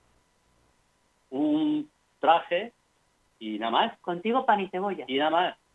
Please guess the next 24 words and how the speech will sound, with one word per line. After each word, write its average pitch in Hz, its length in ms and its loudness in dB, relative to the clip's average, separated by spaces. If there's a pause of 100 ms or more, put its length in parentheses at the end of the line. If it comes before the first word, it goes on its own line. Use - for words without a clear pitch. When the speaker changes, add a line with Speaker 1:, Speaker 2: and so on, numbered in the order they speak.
(260)
Speaker 1:
Y 220 160 -2
lo 143 220 2
que, 107 680 -6 (200)
lo 113 160 -8
que 117 80 -6
me 110 120 -2
dieron 143 260 4
de 131 60 2
la 151 100 8
boda, 180 340 6 (480)
pues 131 320 -4 (140)
de 101 100 -6
lo 98 160 -6
que 90 420 -12 (720)
cogí, - 260 -4
me 143 120 -2
compré 104 280 -6
un 123 80 -8
coche, - 420 -2 (240)
un 110 180 -10
ciento 135 280 -4
veintisiete, 165 600 -6 (1300)
pero 104 180 0
ya, 139 480 6